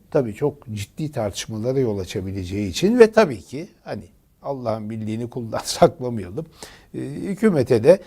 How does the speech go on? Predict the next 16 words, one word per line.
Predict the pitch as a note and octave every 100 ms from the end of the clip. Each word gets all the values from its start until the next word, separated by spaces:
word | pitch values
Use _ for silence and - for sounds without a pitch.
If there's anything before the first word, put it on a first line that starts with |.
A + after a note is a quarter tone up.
| - -
ciddi | E3 - G3+
puan | D#3 D#3+ F3
kaybettirebileceği | D#3+ A#2 G#2 G2 - G2 F#2+ F#2 F#2+ F2 F2+ G2
için | D3 - C#3+ - _ _ _ _ _ _ _ -
umut | F#3+ G3 G3
hakkı | C#3 - C#3
olarak | D3+ F#3 F#3
yer | E3+ F3
almayacağı | F3 D#3+ C3 F#2+ F#2 F2 F2+
belirtiliyor | G#2+ F#2 - F2+ F#2 F#2 G2+
bu | G#2 - _ -
komisyon | A2 G2 - G2 F#2
raporunda. | F#2 - F#2 F2 G#2+ _ -
Nasıl | G3 G#3 F3+
yer | B2+ A#2+
alacakmış? | G#2+ G2+ G2 F2 - G#3